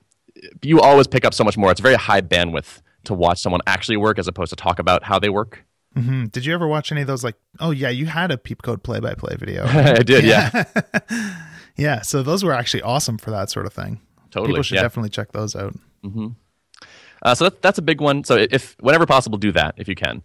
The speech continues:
Speaker 1: The other is, um, I'm a big fan of getting in the habit of really aggressively admitting when you don't understand something.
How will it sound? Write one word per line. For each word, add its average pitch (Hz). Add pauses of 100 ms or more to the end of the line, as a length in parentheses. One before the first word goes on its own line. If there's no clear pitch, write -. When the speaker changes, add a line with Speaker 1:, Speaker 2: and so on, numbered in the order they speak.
(340)
Speaker 1:
The 131
other 165
is, 120
um, 95 (140)
I'm 113
a 110
big 147
fan 127
of 90
getting 110
in 110
the 104
habit 101
of 82
really 113 (360)
aggressively 104 (280)
admitting 95
when 92
you 87
don't 85
understand 85
something. 156